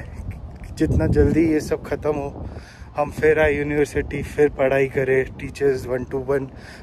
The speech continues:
face classes ले। मज़ा आता था। मैं दो semester किया हूँ इधर। आ, fall में आया था मैं इधर, fall टू थाउजेंड नाइनटीन में।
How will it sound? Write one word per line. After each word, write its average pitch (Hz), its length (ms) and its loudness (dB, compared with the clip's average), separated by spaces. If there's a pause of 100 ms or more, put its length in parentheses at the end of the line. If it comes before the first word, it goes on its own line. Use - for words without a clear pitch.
(160)
face 147 280 8
classes 135 540 0
ले। 131 200 2 (2000)
मज़ा 180 200 6
आता 170 240 2
था। 165 200 -2 (880)
मैं 156 500 2
दो 156 160 6
semester 151 480 0
किया 147 420 -2
हूँ 151 360 -4
इधर। 147 260 0 (680)
आ, 143 180 2
fall 151 320 4
में 185 140 2
आया 170 180 4
था 185 120 -2
मैं 147 180 0
इधर, 151 200 -2 (400)
fall 139 240 2 (120)
टू 135 380 -4
थाउजेंड 139 280 0
नाइनटीन 135 340 -2
में। 135 180 -4